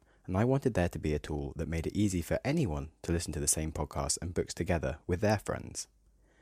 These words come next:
So I'm building the app Syncify, which does just that. It connects you with your friends in the app. Listen to the same things at the same time. Or create shared playlists and work through them at your own pace.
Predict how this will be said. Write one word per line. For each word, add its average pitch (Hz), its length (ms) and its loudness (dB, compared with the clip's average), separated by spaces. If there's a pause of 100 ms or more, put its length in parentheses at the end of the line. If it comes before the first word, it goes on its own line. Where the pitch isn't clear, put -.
(180)
So 98 160 2
I'm 92 120 6
building 139 340 4
the 104 100 0
app 87 220 -2 (200)
Syncify, 71 640 0 (500)
which - 200 2
does 117 360 4
just - 280 -2
that. - 280 2 (340)
It 92 120 -4
connects - 400 -4
you 98 280 0 (180)
with 80 120 0
your 90 120 4
friends 76 440 0
in 78 140 -2
the 73 120 -2
app. - 280 -4 (460)
Listen 90 280 2
to - 100 -2
the 69 100 0
same 76 260 2
things 127 400 -2 (140)
at - 240 0 (160)
the 143 60 0
same 78 260 0
time. 78 320 -2 (600)
Or 170 100 6
create 90 460 4
shared - 380 -2
playlists 92 520 2
and 71 220 -4
work 120 260 0
through 95 200 0
them 82 240 2
at 85 120 -2
your 82 200 2
own 80 160 0
pace. 76 400 2